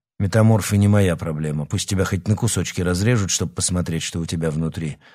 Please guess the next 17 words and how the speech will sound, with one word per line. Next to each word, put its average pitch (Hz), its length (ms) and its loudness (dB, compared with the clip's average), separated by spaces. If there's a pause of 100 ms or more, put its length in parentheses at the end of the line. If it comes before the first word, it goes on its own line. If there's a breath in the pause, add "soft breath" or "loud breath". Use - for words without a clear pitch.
(520 soft breath)
Вот 110 180 2
если 139 220 4
бы 120 80 2
ты 147 80 2
сотрудничала 143 680 4
с 120 40 2
Департаментом 139 720 4
безопасности, 123 760 4
я 92 220 4
могла 123 360 6
бы 90 80 0
замолвить 87 500 0
за 82 100 -6
тебя 82 220 -4
словечко", 80 540 -4
добавила 73 580 -4
она. 69 300 -6